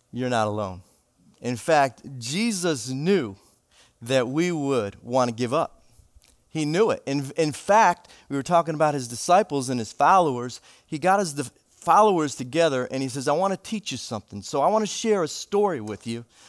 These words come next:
about a story that Jesus shared." It's found in Luke chapter eighteen. And before I read it, I believe the Lord would want me to share this. Here it is. If you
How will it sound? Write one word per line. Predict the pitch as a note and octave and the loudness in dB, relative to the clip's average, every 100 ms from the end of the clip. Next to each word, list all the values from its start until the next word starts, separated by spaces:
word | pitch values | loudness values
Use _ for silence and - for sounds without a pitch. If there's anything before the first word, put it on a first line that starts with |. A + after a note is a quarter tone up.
| - - | -20 -4
about | B2+ C3+ C3 | 0 2 2
a | |
story | - - - G3 D3+ G#2+ G#2+ - _ _ | -2 -10 -6 -4 -2 -2 -4 -12 _ _
that | A#2 G#2+ | -6 -6
Jesus | - B2 A#2+ D3 - - _ | -6 -6 -6 -8 -8 -18 _
shared." | - A#3 A#3 - - _ _ _ | -6 -2 -2 -4 -10 _ _ _
It's | - - | -8 -6
found | - F#3 F3 | 0 0 0
in | D#3 D3 | -4 -2
Luke | E3 - _ | -2 -4 _
chapter | - G#2+ - - - | -2 -2 -2 -8 -8
eighteen. | C3 A#2+ - - B2+ F#2 - _ _ _ _ _ _ _ _ - | -8 -8 -12 -10 -10 -10 -16 _ _ _ _ _ _ _ _ -8
And | |
before | B2+ - D#3+ F#3+ | -6 -4 0 2
I | G3+ | 2
read | F3+ D#3+ | 2 -2
it, | B2 - _ _ _ _ _ _ _ | -4 -8 _ _ _ _ _ _ _
I | A2+ E3 | 0 2
believe | F#3+ F#3+ D#3+ D3 B2+ | 0 -2 -2 -2 -4
the | C3 | -4
Lord | C#3+ C#3 G#2+ F#2+ G#2+ - | 0 0 0 -4 -12 -16
would | - A#2+ | -10 -6
want | A#2+ A#2+ | -2 -2
me | A#2+ | -2
to | A2+ | -8
share | - B2 A2+ | -8 -4 -4
this. | G#2+ G2+ E2 - - - - _ _ _ _ _ _ _ _ - | -4 -8 -12 -12 -14 -14 -18 _ _ _ _ _ _ _ _ -4
Here | B2+ | -4
it | A2 | -4
is. | - - - _ _ _ _ _ _ _ _ _ _ | -8 -12 -18 _ _ _ _ _ _ _ _ _ _
If | - A#2 | -12 -8
you | C#3+ C#3+ A2+ | -4 -2 -4